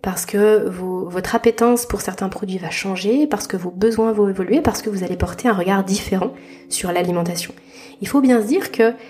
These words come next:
que l'alimentation, le goût, ça, hum, c'est pas une fatalité. Ça se travaille, le goût, il change, il évolue, il se, il se raffine, il... Enfin, on peut très bien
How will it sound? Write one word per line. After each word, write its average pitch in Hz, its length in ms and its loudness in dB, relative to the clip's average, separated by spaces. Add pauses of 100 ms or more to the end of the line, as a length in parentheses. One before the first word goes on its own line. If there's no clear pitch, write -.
(260)
que - 100 -4
l'alimentation, 214 720 2
le 226 160 4
goût, 277 300 0 (240)
ça, 180 380 -4
hum, 170 460 -6 (120)
c'est - 180 -8
pas 269 140 4
une 247 120 6
fatalité. 208 680 -2 (240)
Ça - 160 -6
se 165 60 -10
travaille, 226 420 2
le 175 100 -6
goût, 214 160 -2
il 262 80 2
change, 202 460 -2
il 175 80 -6
évolue, 190 480 0
il 196 80 -2
se, 170 320 -2 (260)
il 196 80 -8
se - 80 -6
raffine, 214 640 2
il... 165 460 -2 (920)
Enfin, - 160 -2
on 180 60 -4
peut 180 140 -2
très 233 200 -2
bien 233 280 2